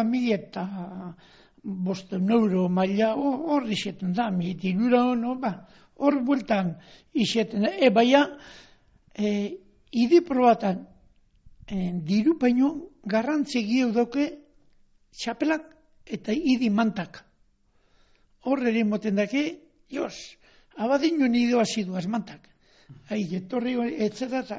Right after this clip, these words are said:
ai mantak asa urrongo probalekure zoazenen, abadinoko mantak, a, imini dirit, eh, jo, han egiten da. Abadinoko txapeldun. <laughs>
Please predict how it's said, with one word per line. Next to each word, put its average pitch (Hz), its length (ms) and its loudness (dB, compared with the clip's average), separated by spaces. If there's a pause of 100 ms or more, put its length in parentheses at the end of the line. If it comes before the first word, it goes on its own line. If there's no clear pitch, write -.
(120)
ai 226 160 0
mantak 190 420 -4
asa 175 420 -6 (360)
urrongo 214 500 -2
probalekure 220 680 -2
zoazenen, 220 640 0 (680)
abadinoko 196 580 -4
mantak, 190 420 -6
a, 175 360 -8 (100)
imini 214 440 -2
dirit, 214 420 -4
eh, 196 160 -4 (100)
jo, 196 180 -6 (640)
han 208 220 -6
egiten 190 380 -6
da. 165 100 -8 (480)
Abadinoko 220 640 -6
txapeldun. 180 460 -6 (1040)
<laughs> 269 120 4